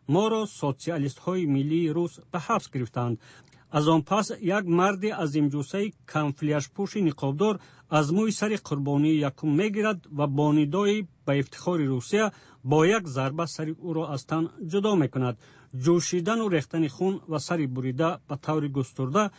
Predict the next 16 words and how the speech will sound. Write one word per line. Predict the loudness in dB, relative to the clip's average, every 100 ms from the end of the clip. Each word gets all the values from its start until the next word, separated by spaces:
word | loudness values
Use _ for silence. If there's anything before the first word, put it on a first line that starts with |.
| -20 _
نمایش | 2 4 4 2
داده | 0 0
می‌شود. | 0 0 -2 -4 -6 _ -2
بندی | 2 4 2 2 2
دوم | 2 2 2
را | -2
از | -4 -6 _
پشت | -12 -10
سرش | -6 -2 0 -2 -8 -20 _ _
با | 0 0
تیر | 2 0 2
می‌زنند | 0 2 2 0 0
و | -2
تن | -2 0 0
بیجان | 0 -2 0 2 2
وی | 0 -2